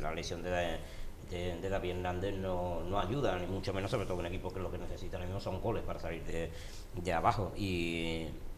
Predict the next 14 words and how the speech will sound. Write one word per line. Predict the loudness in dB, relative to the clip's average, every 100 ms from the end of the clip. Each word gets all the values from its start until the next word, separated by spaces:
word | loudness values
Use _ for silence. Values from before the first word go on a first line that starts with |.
| -8 -8 -8 -6 -6 -4
bueno, | -2 0 0
en | -4
el | -4
caso | 2 4 6 6
de, | 6 6 4 2
del | 0 2
partido | 2 2
contra | 0 0
el |
Sevilla | 0 2
Atlético | 2 2 4 2
es |
cierto | 2 0 2 4
que, | 4 4